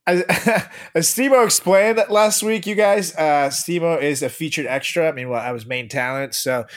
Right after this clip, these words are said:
we get, you know, we get certain, uh, perks. Like, for example,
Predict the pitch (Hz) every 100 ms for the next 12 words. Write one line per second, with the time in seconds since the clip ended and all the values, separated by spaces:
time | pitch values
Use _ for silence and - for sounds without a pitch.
0 | - - 156 196 180 175 170 147 170 165
1 | - 160 139 117 107 - _ 120 113 -
2 | 160 147 180 - - - 139 - 139 123
3 | 143 147 147 165 180